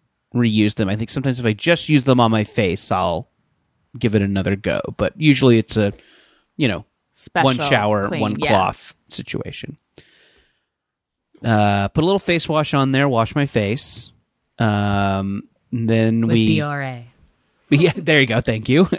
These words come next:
Speaker 1: Um, <laughs> and then we go to the traditional bar soap, lather that up.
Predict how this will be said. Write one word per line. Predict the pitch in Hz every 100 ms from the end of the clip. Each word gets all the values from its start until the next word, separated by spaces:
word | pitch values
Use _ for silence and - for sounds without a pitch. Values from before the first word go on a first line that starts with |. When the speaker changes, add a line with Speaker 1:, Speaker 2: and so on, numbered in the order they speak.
| -
Speaker 1:
Um, | 143 127 117 110 107 113 -
<laughs> | -
and | 139 143
then | 143
we | 151
go | 139 143
to | 143 147
the | 127
traditional | - 143 165 170 156 135
bar | 127 120 117
soap, | - 113 110 165 - _ _ _ _ _
lather | 113 120 127
that | 123 113
up. | 107 131 -